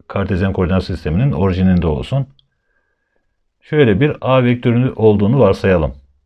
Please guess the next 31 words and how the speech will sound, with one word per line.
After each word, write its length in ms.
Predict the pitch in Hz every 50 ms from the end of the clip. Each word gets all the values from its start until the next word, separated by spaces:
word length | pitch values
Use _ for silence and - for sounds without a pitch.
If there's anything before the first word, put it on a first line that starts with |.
| _ _ _ _ _ _ _ _ _ _ -
Bu 140 | - 117 110
A 160 | 127 139 143
vektörünün 600 | 135 139 139 143 127 113 95 85 95 131 123 - - - - _ _ _ _ _ -
x 240 | 120 127 - -
ekseniyle 420 | 131 117 - - 120 117 120 107 113
yaptığı 280 | 107 101 101 - 107
açının 320 | 95 90 - - 95 95 107
da 140 | 160 151 117
alfa 280 | 143 135 120 - 113
olduğunu 400 | 98 87 85 85 80 78 67 67 - -
düşünürsek. 680 | 101 98 - - 85 82 76 - - 71 - - - _ _ _ _ _ - - _ _ _ _ _ _ _ _ _ _ _ _ _ -
Bu 100 | 156 147
vektörün 580 | 147 147 135 143 - 127 95 82 87 123 - - - _ - - - - - - _ _ _ _ _ _ -
bileşenleri, 720 | 127 123 135 131 - - 139 135 135 131 123 117 92 78 - - -
yani 220 | - 117 117 117 92
x 320 | 92 143 135 - - -
ve 100 | 131 127
y 240 | 117 107 117 127 135
eksenindeki 560 | 135 - - 120 113 113 113 104 - 143 120
bileşenleri 520 | 113 107 113 - - 113 110 110 120 131
nasıl 260 | 131 113 110 - 107 95
bulunur? 400 | 95 92 92 92 90 - - - _ _ _ _ _ _ _ _ _ _ _ _ _ _
Bunu 240 | 113 131 139 156 175
şöyle 240 | 170 165 147 135 131
yapacağız. 560 | 120 98 - 90 76 67 71 - 67 - - _ _ _ _ _ _ -
X 260 | 131 151 147 - -
eksenine 440 | 143 131 - - 127 123 123 117 95
paralel 400 | - 101 98 95 110 123 123 120
bir 140 | 123 120
çizgi 280 | - 131 117 117 131 123
çizeceğiz. 600 | - 147 131 120 120 135 135 139 131 - - _